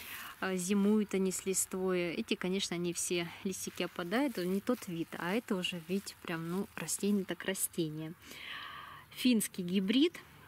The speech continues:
что очень хорошо, финские гибриды ценятся у нас в России. Куст до полутора метров. Цветы у него будут ярко-розовые, покрыты коричневыми точками. Зацветает, по идее, он уже на второй год жизни.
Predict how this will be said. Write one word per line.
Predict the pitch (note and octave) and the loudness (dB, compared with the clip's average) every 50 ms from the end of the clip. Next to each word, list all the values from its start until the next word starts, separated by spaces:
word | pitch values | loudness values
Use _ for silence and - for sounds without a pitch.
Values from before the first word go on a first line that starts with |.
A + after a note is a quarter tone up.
| - - - | -18 -4 -4
что | - - - C4 | -2 2 4 4
очень | C4 A#3+ - - A#3+ A3+ | 4 4 4 2 2 2
хорошо, | - - A#3+ A#3 A#3 A#3+ - - - B3 A#3+ A#3+ B3 A#3 | 2 2 0 0 2 4 4 4 4 4 4 2 2 0
финские | - - A3 G#3+ - - - A3 G#3+ G#3 | 2 2 2 2 2 0 2 4 4 4
гибриды | G3 F#3 G#3 G3 F#3+ F#3+ A3 G3+ F#3+ G#3 | 4 2 2 0 2 2 2 2 2 0
ценятся | - - - - F#3+ F3+ F3+ F3+ A3+ - - B3 | 0 -2 0 2 2 2 2 0 -2 -2 0 2
у | A#3 A#3+ | 4 4
нас | B3 C4+ C4+ - - | 4 4 2 2 0
в | B3+ | 0
России. | B3 C4 - - - B3+ A#3+ B3 B3+ A3+ - - - - - - - - - | 0 0 0 -2 -2 0 2 2 0 0 -2 -10 -16 -16 -16 -18 -20 -12 -6
Куст | - A#3 G#3 F#3 F3+ | -2 -2 0 0 2
до | F#3 G3 G#3 G3+ F#3+ F3+ | 2 4 4 4 2 2
полутора | - - G#3+ G#3+ G#3+ G3+ F3+ - - F#3+ | 2 0 0 2 2 2 0 0 0 0
метров. | F3+ F3+ F#3 F3+ F3+ E3+ - - C4 D4 - - - - - - - - - G#3+ - | 2 4 4 4 2 2 2 0 0 0 -2 -6 -14 -20 -16 -16 -16 -14 -14 -10 -6
Цветы | - - A3+ A3 - C4 B3+ | -2 -2 -2 2 2 4 6
у | A#3 A3 | 6 6
него | G#3 G3+ G3+ G3+ G3+ G3+ F#3+ | 6 6 6 4 4 4 2
будут | F3+ F#3 G3+ F3+ F#3+ G3 - - | 2 0 0 0 0 0 -2 -2
ярко-розовые, | F#3 F#3+ A3 G#3+ G3+ G3 - - F#3+ F#3+ G#3+ A#3 B3+ C4+ A#3+ G#3+ G3 F#3 F#3 | 0 2 2 2 0 -2 -2 -2 -2 0 2 2 4 2 2 2 2 2 2
покрыты | F3+ - F#3+ - - A#3 A#3 - G3 | 0 -2 -4 0 0 0 2 2 0
коричневыми | - - F#3 G#3 G3+ - - - G#3 G3 G3 G3+ G3+ G3 | -2 0 -2 -2 -4 -2 0 0 2 2 2 2 2 0
точками. | - - G#3 F#3 F3+ - - - E3 D#3+ D#3+ D#3+ G3+ - - - - - - - - - - - - - - - - - - | 0 2 0 2 2 0 -2 -2 -2 -2 -4 -4 -6 -10 -12 -18 -20 -20 -20 -20 -20 -20 -20 -20 -20 -20 -20 -18 -10 -6 -4
Зацветает, | F3+ F3 - G3+ - - A#3 A3 - A#3 G#3+ F#3 E3 - | -2 0 0 0 0 0 0 2 2 2 2 2 0 -2
по | - - G3+ G#3 | -2 2 2 2
идее, | G#3 F#3 G#3 G#3 F#3+ F3+ | 4 4 4 4 4 4
он | F#3 F#3+ | 4 4
уже | F#3+ F#3+ - - F#3 | 2 2 2 2 2
на | F#3+ F3 | 2 0
второй | - - - G3+ G3 G3 F#3+ | 0 -2 -2 0 2 0 0
год | F3 F3+ F#3+ E3+ | 2 2 0 0
жизни. | D#3+ - - A#3 C4 C#4+ C#4+ B3+ B3+ B3 B3 | 0 2 4 6 6 6 6 6 6 6 4